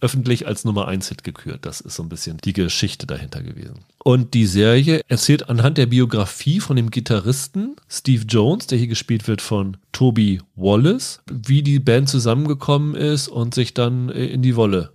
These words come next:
bekommen hat. Und dabei sind halt so berühmte Persönlichkeiten, die man wirklich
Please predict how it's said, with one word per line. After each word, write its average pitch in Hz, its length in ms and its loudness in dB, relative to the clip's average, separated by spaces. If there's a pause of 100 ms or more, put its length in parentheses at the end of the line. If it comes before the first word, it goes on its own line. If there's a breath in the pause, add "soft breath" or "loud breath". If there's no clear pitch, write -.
(160)
bekommen 73 440 -10
hat. - 220 -12
Und 90 440 -12
dabei 101 300 2
sind 113 220 2
halt 110 180 2
so 104 500 2
berühmte 123 440 2
Persönlichkeiten, 123 800 0
die 104 80 -2
man 104 180 -2
wirklich 110 560 -2